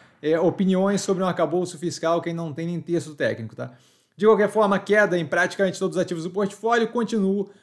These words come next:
bem tranquilo com o alinhamento do portfólio versus setor, mundo, crescimento e por aí vai. Tá? Os acontecimentos de Natura,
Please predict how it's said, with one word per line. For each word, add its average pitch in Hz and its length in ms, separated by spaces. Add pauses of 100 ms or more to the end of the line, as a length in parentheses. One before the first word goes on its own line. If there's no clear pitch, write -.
(160)
bem 208 260
tranquilo 202 440
com 196 100
o - 40
alinhamento 190 480
do 175 80
portfólio 175 640
versus 170 520 (280)
setor, 160 1000
mundo, 151 760
crescimento 175 680
e 170 40
por 180 140
aí 175 100
vai. 117 200
Tá? - 100
Os 160 80
acontecimentos 208 600
de 165 80
Natura, 202 580